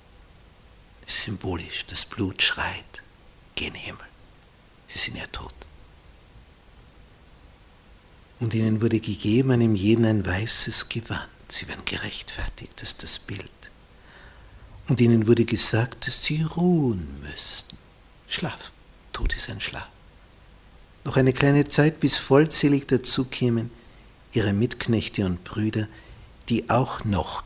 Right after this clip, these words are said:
getötet werden sollten wie sie. Das Blut schreit gen Himmel. Wie lange noch? Wann gibt's endlich Gericht,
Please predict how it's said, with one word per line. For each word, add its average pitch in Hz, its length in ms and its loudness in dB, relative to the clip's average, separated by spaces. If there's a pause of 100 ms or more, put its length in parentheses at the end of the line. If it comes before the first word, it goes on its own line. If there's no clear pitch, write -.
getötet - 880 -2
werden - 360 -6
sollten - 680 -2
wie 82 160 -12
sie. - 480 -2 (2250)
Das - 200 2
Blut 117 340 -4
schreit - 460 -2
gen 92 160 -4
Himmel. - 280 -12 (100)
Wie 104 160 -2
lange - 420 0
noch? - 280 -18 (400)
Wann 123 320 6
gibt's - 360 4
endlich 117 520 -2
Gericht, - 500 -4